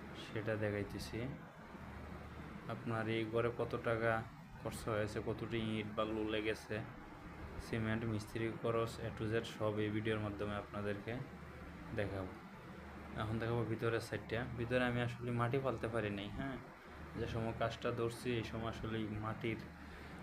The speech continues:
ক্রাইসিসটা বেশি, বলতে তখন বৈশাখ মাস ছিল, সবাই ধান কাটা নিয়ে ব্যস্ত থাকাতে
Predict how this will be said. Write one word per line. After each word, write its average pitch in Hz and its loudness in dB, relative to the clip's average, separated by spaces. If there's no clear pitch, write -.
ক্রাইসিসটা 127 2
বেশি, 131 4
বলতে 127 4
তখন 117 2
বৈশাখ 120 4
মাস 120 2
ছিল, 104 -4
সবাই 117 4
ধান 113 2
কাটা 120 4
নিয়ে 117 4
ব্যস্ত 113 0
থাকাতে 123 4